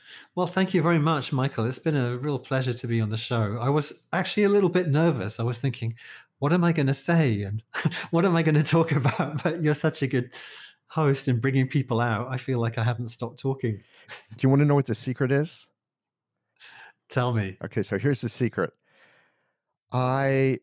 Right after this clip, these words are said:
Speaker 2: get a hold of people that are doing something really interesting. They know their stuff really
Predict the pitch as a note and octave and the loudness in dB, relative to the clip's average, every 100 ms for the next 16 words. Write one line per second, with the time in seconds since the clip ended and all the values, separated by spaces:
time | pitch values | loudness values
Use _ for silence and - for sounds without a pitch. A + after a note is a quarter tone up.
0 | A#2+ D3 C#3+ A2 C#3+ C3 - A2+ G2 G2 | -4 -2 0 0 0 0 -4 -8 -4 -4
1 | F#2 F#2 F#2+ _ _ G3 A2 G#2+ A2 G#2 | -4 -6 -10 _ _ -6 -2 0 -2 0
2 | B2+ A2+ - A#2 G#2+ G#2+ A2+ G#2+ A2 A2 | 0 0 -2 -4 -4 -2 -2 -2 -4 -4
3 | C#3 - - C#3+ E3 F#3+ _ _ _ _ | -6 -6 -4 -4 -4 -8 _ _ _ _
4 | _ _ _ A#2 A2 G#2+ A#2 A#2+ A2+ - | _ _ _ -2 0 2 2 2 0 -4
5 | - A#2+ G#2+ - G#2 A2 A2+ G#2+ | -4 -2 -2 -6 -6 -2 0 -2